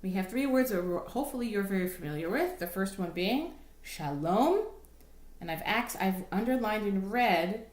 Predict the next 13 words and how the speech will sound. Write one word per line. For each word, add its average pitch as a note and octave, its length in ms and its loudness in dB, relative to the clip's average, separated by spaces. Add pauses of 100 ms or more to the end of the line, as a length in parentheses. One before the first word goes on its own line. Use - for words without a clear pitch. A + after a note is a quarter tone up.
(960)
what G3+ 540 0 (760)
the, G3+ 140 4
where G3+ 180 2
the G#3 140 2
accent D3+ 480 0
is. - 180 -10
So - 260 -8
the F3 160 -2
accent G3+ 440 0
for F3 140 -10
shalom G#3 680 0 (240)
is D#3+ 300 -10 (120)
under D#3+ 320 -8